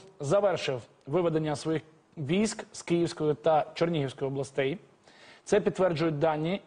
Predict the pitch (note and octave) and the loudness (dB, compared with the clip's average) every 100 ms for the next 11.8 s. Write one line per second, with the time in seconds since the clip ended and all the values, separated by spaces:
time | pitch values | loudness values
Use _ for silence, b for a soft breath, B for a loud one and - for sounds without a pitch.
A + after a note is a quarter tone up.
0 | - - E3 E3 D#3+ D3+ D3+ F3 D3+ F3 | -20 -4 2 2 4 0 0 -4 0 -2
1 | - F3+ E3+ F3 - D#3+ D#3+ F3+ G#3+ - | 2 2 2 0 -4 -2 2 2 0 -2
2 | D#3+ E3+ F3 F3+ D#3+ - - _ B B | 0 2 2 2 0 -2 -18 _ B B
3 | B B B B E3 A#3 A3 G#3+ G3 F#3+ | B B B B 2 2 2 2 4 4
4 | E3+ F3+ F#3 F3+ D3 D3 D3 D#3+ D3+ - | 2 0 0 0 2 0 0 0 -2 -2
5 | D#3 D3+ G#3+ A3+ A3+ - - _ - F3+ | -4 2 2 2 0 -6 -20 _ -4 0
6 | F#3+ E3+ - - - F#3+ G3 G3+ G3+ F3 | 0 -2 -6 -10 0 0 2 0 0 2
7 | E3+ E3+ F3+ G3 - _ D3 - E3 F3 | 0 0 -4 -4 -14 _ -6 -6 -6 -4
8 | E3+ - D#3 D#3 D#3 G3+ - B B B | -4 -4 -2 -2 -2 -6 -10 B B B
9 | B D#3+ G#3+ A3 - - G3+ A3 F#3 D3+ | B 4 4 4 0 0 2 2 0 -2
10 | C#3 A#2+ _ _ - F3 F#3+ D#3 C#3+ D#3 | -6 -8 _ _ 0 2 4 2 0 2
11 | E3 E3+ - D3 C3+ D#3+ D3+ | 2 2 0 -4 0 2 0